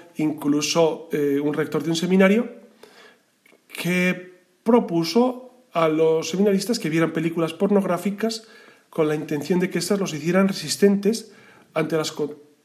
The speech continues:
ante las conductas contrarias a la fe. Esto ha ocurrido. Y entonces, eh, ahora nos escandalizamos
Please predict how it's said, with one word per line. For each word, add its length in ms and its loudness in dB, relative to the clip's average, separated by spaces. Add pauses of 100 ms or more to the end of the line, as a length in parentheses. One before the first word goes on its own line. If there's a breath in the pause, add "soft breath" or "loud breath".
(160)
ante 220 -4
las 120 -6
conductas 560 -2
contrarias 880 -4
a 100 -4
la 140 -4
fe. 220 -12 (960 loud breath)
Esto 220 0
ha 40 6
ocurrido. 400 -2 (480)
Y 60 -18
entonces, 600 -6 (320 loud breath)
eh, 420 -2
ahora 180 2
nos 160 4
escandalizamos 1040 2